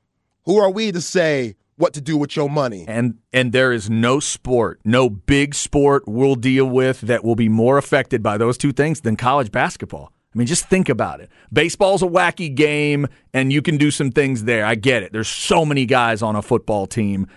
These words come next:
Speaker 2: that you're trying to, you can make, and you can make headwa-, headway there,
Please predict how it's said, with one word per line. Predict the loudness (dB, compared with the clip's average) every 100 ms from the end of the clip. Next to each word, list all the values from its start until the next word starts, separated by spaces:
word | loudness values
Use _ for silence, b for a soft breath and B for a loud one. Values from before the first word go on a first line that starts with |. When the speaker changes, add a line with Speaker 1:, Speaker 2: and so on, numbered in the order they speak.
| b
Speaker 2:
that | -4
you're | -4
trying | 0 0 0
to, | -2
you | -2
can | 2
make, | 2 2
and | -2 0
you | 0
can | 2
make | 2 2
headwa-, | 0 2 0 2
headway | 0 2 2 2
there, | 2 2 2